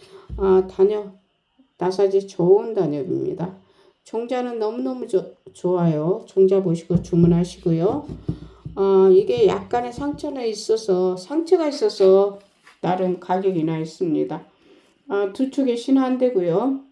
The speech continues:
아, 단엽 두 촉에 시-, 자마 한 대 달려 있습니다. 지-, 종자는 너무너무 좋습니다.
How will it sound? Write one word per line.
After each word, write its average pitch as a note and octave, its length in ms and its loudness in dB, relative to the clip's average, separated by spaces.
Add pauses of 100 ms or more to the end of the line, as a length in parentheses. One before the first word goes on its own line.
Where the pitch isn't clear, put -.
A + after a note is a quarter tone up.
(560)
아, G4+ 400 0 (580)
단엽 A3+ 480 -8
두 A3+ 180 -12
촉에 G#3 300 -2
시-, - 240 -14 (500)
자마 A3+ 380 -2
한 C#4 320 -4
대 C4+ 160 2
달려 D3+ 240 0
있습니다. C3+ 680 -6
지-, - 260 -20
종자는 F3+ 500 -2
너무너무 F#3+ 420 2
좋습니다. - 640 -10